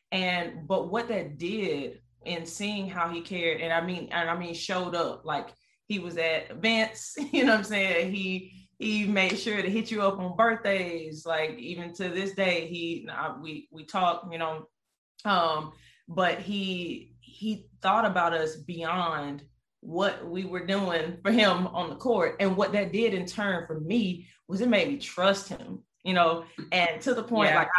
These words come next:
Speaker 1: I, I have a vivid image in my mind at an A A U tournament. Um, we were playing, me and D was on the same team, <laughs> actually playing
Speaker 2: <laughs>
Speaker 1: the
Speaker 2: Oh, I
Speaker 1: Essex
Speaker 2: remember.
Speaker 1: Right, shout out Essex girls basketball.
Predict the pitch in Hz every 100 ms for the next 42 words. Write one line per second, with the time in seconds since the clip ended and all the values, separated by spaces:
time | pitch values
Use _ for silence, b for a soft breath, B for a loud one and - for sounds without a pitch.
0 | 185 175 135 185 220 180 165 - 208 202
1 | 190 185 175 165 165 156 156 151 156 151
2 | 143 - 156 156 - 185 202 214 208 196
3 | - 196 165 147 135 - _ b b 170
4 | 165 151 151 175 196 196 202 185 175 170
5 | 185 196 196 202 202 185 180 185 196 185
6 | 185 196 165 - 233 - 240 214 185 175
7 | 180 208 185 180 180 196 - 185 - 180
8 | 190 196 196 214 311 330 339 311 240 262
9 | 214 196 180 160 - 220 226 220 220 214
10 | 208 220 - _ 214 214 214 196 202 220
11 | 190 202 202 202